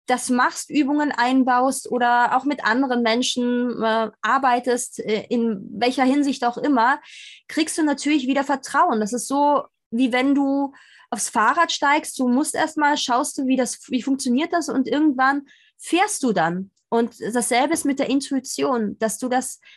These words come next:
dass du durch intuitive Übungen, ähm, das trainieren kannst, dich wieder einfach dem Feld zu öffnen und dadurch stärkst du dein Vertrauen. Wow, stimmt, äh,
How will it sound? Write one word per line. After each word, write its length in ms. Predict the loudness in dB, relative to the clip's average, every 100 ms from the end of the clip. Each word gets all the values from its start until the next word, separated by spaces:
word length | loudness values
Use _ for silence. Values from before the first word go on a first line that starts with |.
| -10
dass 160 | -8
du 220 | -2 0 0
durch 180 | -4
intuitive 640 | 0 0 2 -2 0 -2 0
Übungen, 800 | -2 0 0 0 0 0 -4 -10
ähm, 640 | -2 0 2 0 -2 -4 -6 -10 -8
das 180 | -6 -6
trainieren 440 | -2 0 2 0 -2
kannst, 400 | -2 -2 -4 -10
dich 160 | -6
wieder 320 | 0 2 0 -2
einfach 240 | -8 -6 -4
dem 160 | -4
Feld 420 | -4 -2 0 0
zu 180 | -2 -2
öffnen 480 | -2 -2 -2 -4 -4 -12 -20 -10 -6
und 240 | -4 2
dadurch 400 | 2 4 0 -2
stärkst 480 | 0 0 0 -4 -6
du 120 | -4
dein 300 | -2 -2 -4
Vertrauen. 640 | -4 -6 -6 -4 -2 0 0
Wow, 400 | 2 2 0 -4 -14 -20 -20 _ _
stimmt, 480 | -8 -2 0 0 -2
äh, 380 | 0 2 2